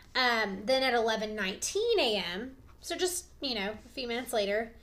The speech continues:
they approached the school dressed in trench coats and started shooting students outside.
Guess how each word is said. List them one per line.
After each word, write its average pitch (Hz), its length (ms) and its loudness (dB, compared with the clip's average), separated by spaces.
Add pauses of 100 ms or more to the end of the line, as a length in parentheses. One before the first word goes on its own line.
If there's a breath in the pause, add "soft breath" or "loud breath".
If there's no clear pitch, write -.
(480 soft breath)
they 262 140 6
approached - 420 4
the 285 60 -10
school 247 420 4
dressed 220 380 -2
in 196 240 -4
trench 214 380 -4
coats - 560 0 (260)
and 226 580 0
started 208 540 0
shooting 190 400 0
students 180 420 -8
outside. - 580 -8